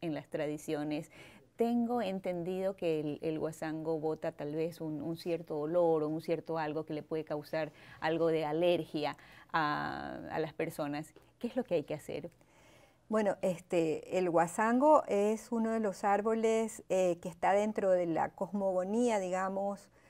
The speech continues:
Speaker 2: eh, por lo que se encontró el, el, el, el, el, estos, estos tótems,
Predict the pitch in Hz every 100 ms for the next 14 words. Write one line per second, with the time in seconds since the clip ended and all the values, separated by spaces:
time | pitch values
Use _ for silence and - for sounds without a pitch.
0 | - _ - 190 175 170 - 202 185 175
1 | 165 185 165 165 165 185 196 196 170 160
2 | - 156 151 - 156 - - - 196 175
3 | 165 - 170 185 - 226 208 - 196 -